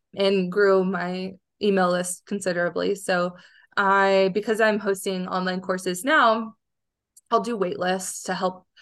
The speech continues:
people get on my email list and then kind of funnel them in. But I also have, like, freebies that they can get on my website, opt in, they go through a welcome sequence.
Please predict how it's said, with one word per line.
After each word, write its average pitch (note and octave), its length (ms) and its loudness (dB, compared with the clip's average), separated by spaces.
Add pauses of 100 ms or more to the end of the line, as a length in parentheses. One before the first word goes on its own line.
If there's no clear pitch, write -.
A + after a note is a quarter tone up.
(160)
people G3 260 0
get F#3 220 0
on F#3 160 2
my F#3 160 2
email F3+ 280 -2
list F3+ 520 -4
and F3 180 -4
then F3 340 -8
kind F#3 160 -6
of F3 120 -10
funnel E3+ 260 -4
them E3+ 180 -6
in. E3 320 -8 (440)
But F#3+ 240 2
I G3 100 4
also F#3+ 540 2
have, F3 500 -2
like, F3+ 140 -8
freebies A#3+ 560 -2
that G3+ 100 -12
they G3+ 120 0
can G3+ 120 -6
get F#3 160 -2
on F#3+ 100 -4
my F#3 120 0
website, F3 760 -2
opt F#3+ 300 -4
in, F3 360 -2
they F3+ 120 -2
go F3 160 -6
through F3 200 -4
a F3 60 -2
welcome F3 320 -4
sequence. F3 680 -6